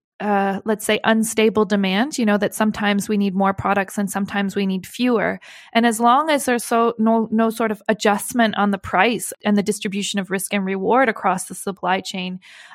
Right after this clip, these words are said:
I don't think this demand for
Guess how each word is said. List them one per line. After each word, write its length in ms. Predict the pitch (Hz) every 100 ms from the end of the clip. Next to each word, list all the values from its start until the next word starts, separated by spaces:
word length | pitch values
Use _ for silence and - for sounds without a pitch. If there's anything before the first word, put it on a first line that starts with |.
| -
I 140 | 226
don't 300 | 247 294 -
think 420 | - 233 233 214 - - _ _ _ -
this 280 | 220 -
demand 540 | - 214 214 233 226 214
for 400 | - 208 202